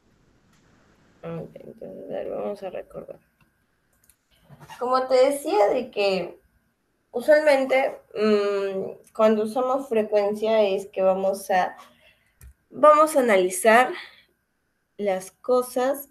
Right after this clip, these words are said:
que suceden muchas veces. En este caso, en estadística, los datos, las variables que se repiten. ¿De acuerdo? Entonces, una frecuencia absoluta simple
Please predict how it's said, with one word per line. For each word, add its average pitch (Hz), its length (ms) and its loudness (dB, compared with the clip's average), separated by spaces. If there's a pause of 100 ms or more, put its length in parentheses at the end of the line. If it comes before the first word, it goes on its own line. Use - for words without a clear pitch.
que 190 160 -4
suceden 190 720 -4
muchas 175 520 -4
veces. - 480 -14 (120)
En 175 260 -8
este - 380 -6
caso, 196 360 -2
en 185 160 -2
estadística, 175 1000 -8 (680)
los 185 920 0 (160)
datos, 190 580 -2
las 170 280 -8
variables 226 680 -2 (500)
que - 220 -6
se - 240 -8
repiten. 165 680 -14 (760)
¿De 180 100 -14
acuerdo? 202 320 -2
Entonces, 214 440 -6 (1040)
una 403 260 2
frecuencia 262 400 4
absoluta 247 480 0
simple 220 720 0